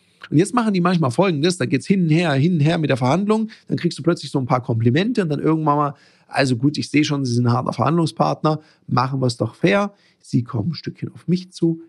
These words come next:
ich komme ein Stückchen auf Sie zu, das ist total fair, einigen wir uns doch in der Mitte.“ Das Fiese ist, es fühlt sich fair an.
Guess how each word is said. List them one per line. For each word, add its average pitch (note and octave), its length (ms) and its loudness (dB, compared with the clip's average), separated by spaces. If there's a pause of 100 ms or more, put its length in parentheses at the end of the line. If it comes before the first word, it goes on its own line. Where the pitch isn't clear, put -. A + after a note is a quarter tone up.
(120)
ich - 160 -12
komme A2+ 200 -10
ein - 20 -12
Stückchen - 320 -20
auf F3+ 140 -12
Sie F3+ 220 0
zu, F3 200 -2
das F3 200 -10
ist - 160 -20
total - 320 -14
fair, E3 360 -2 (280)
einigen B2+ 480 0
wir - 80 -2
uns - 160 -4
doch - 180 -6
in A#2 180 -4
der A#2+ 160 0
Mitte.“ A2+ 500 0 (1160)
Das - 140 -8
Fiese F3+ 300 2
ist, E3+ 220 -2
es - 120 -16
fühlt E3+ 340 0
sich - 220 -8
fair - 380 -2
an. D3+ 200 -2